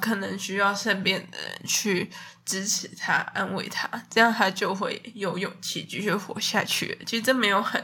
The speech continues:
难，所以呃，其实在生活中多一点关心他人，我觉得蛮重要的。呃，不要因为社交恐惧就不去跟人家关心，我觉得这样太冷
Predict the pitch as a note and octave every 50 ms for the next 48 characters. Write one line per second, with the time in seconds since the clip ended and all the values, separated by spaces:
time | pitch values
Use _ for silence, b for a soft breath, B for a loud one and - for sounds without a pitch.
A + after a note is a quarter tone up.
0 | - - - - - - - - B B B B B B B B B B B _
1 | _ _ _ _ _ _ _ _ - - - A#3 A#3 A#3 A3 F#3+ - - B B
2 | B B B B B _ - G3+ F#3+ F#3 F3+ F3+ F3 F3 F3 - - - - A3
3 | A3 A3 A3+ A#3+ A#3 B3 B3+ B3 - _ - B3 A3+ G3+ G3+ F#3+ F#3+ F#3+ F#3+ F#3+
4 | - - - - - A#3+ A#3+ B3 B3+ B3+ F3+ E3+ F3+ F#3+ G3 G3+ G3+ G#3 - G3+
5 | G3+ G3 G#3 G3 G3 D3 - - - G3+ F#3+ F#3+ G3 F#3+ G3 F#3+ F#3 F#3+ F#3+ F#3+
6 | F#3+ F3 E3+ E3+ - - - - - G#3+ - B B B B B B G#3+ G3+ G#3+
7 | G#3 G3 F3+ F3 D#3 E3+ F3 - F#3+ F3+ C3+ F3 F#3 D#3+ B2 D#2 A1+ - - -
8 | - - G#3+ G#3+ A3 B B B B B B B B B B _ B B B B
9 | B B B B B _ _ _ _ _ _ - G#3 G3 - A3 A#3 A#3+ A#3+ A#3
10 | A3+ A3+ A3+ A3+ A3+ B3+ A#3+ - - A3 G#3 G3+ - G3+ G3+ G3 - A#3 D#3+ D#3+
11 | D#3+ F3+ F3 E3+ D#3+ F3 F3 E3+ E3+ E3+ - - - F#3 G3 F#3+ - - A#3 G#3
12 | G3 F3+ F#3+ G3 F#3+ F#3 F#3 F3+ - - F3 - - - - F#3+ E3+ - A2 G#2
13 | E3 F#3 F3 - - D#2+ - G3+ G3+ F3+ E3+ E3+ F3 F#3 F#3 F3+ F#3 F#3+ F#3+ F#3+
14 | F#3+ F#3+ F#3+ - B3+ A3 G3+ E3+ - -